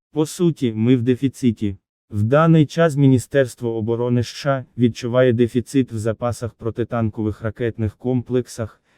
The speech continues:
переносних зенітних ракетних комплексів, а також в боєприпасах калібром сто п'ятдесят п'ять м. Незважаючи на це, двадцять січня американська влада оголосила про виділення нового пакету військової допомоги Україні на суму в долар мрт.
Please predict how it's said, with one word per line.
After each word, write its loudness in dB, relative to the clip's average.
переносних -2
зенітних 2
ракетних -6
комплексів, -2
а -10
також -4
в -8
боєприпасах 0
калібром -2
сто -4
п'ятдесят -2
п'ять -4
м. -4
Незважаючи 0
на 0
це, -2
двадцять -2
січня -2
американська -6
влада -4
оголосила -2
про -6
виділення 2
нового -2
пакету -2
військової 0
допомоги -2
Україні 0
на -2
суму 0
в -8
долар -4
мрт. -4